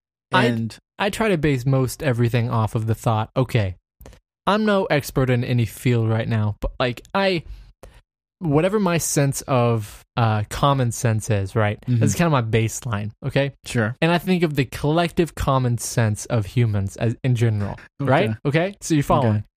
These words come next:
Speaker 2: Is
Speaker 1: So
Speaker 2: that very high? <laughs>
Speaker 1: No, it's not that high. But to think, to think that there's a,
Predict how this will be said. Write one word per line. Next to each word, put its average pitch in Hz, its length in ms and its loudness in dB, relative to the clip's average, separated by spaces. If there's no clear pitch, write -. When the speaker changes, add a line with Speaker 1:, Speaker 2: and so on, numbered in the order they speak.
Speaker 2:
Is 127 140 2
Speaker 1:
So 135 100 8
Speaker 2:
that - 60 4
very 135 200 4
high? 135 380 0
<laughs> - 80 -8
Speaker 1:
No, 240 260 2
it's 220 240 -2
not 214 300 0
that 160 220 0
high. 135 340 -2
But 180 140 -2
to 175 100 -2
think, 226 400 -2
to 175 80 0
think 220 360 -4
that 147 240 0
there's 147 400 2
a, 127 160 2